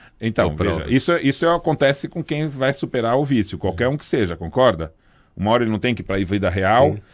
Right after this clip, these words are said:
Speaker 1: Então, a expiação seria o seguinte: você escolhe uma encarnação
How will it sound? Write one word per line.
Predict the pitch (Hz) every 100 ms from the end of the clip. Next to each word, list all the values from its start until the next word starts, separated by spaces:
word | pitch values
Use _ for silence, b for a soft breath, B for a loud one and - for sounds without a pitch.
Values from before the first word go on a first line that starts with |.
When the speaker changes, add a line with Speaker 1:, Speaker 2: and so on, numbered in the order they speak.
| b
Speaker 1:
Então, | - 110 82 76
a | -
expiação | 127 - 113 90 127 131
seria | - 127
o | 123
seguinte: | 117 101 90 - - b b
você | 101 110 131
escolhe | - - 143 156
uma | 147
encarnação | 131 120 101 87 - 80 95 127